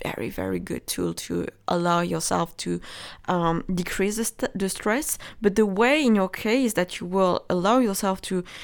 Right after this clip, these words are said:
erase the stress is actually by, um, eliminating, uh, all the emotional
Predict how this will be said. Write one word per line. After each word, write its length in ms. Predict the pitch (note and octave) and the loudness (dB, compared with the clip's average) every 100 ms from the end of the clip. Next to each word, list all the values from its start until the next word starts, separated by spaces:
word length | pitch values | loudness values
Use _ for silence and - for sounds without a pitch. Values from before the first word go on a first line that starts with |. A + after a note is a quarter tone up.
| - - - _ _ | -18 -20 -20 _ _
erase 540 | G3+ F#3+ G#3 C4+ C#4+ - | 2 4 6 4 4 0
the 220 | - F#3 | -2 -4
stress 580 | - - F#3+ F#3 F#3+ - | -4 0 2 4 2 0
is 160 | G3+ - | -2 0
actually 400 | F3+ - F#3+ G3 | -4 -2 0 0
by, 400 | F3+ E3+ D#3+ E3 - - - - - | 2 2 2 0 -6 -18 -18 -16 -2
um, 560 | E3+ E3 D#3+ E3+ - - - | 0 2 2 0 -2 0 6
eliminating, 1080 | G#3 A3 A#3+ A3+ F#3+ F3+ - - - F3+ - - - - - | 8 10 8 8 6 2 0 -2 -2 -4 -10 -20 -20 -20 -6
uh, 180 | F3 F3 - | -2 -2 2
all 240 | G3+ G3+ F#3+ | 4 4 2
the 240 | F#3+ - | 0 0
emotional 1000 | F#3 F3+ F3+ F#3 - F#3+ F3+ D#3+ - F3 | 2 2 2 2 0 0 0 0 -2 -6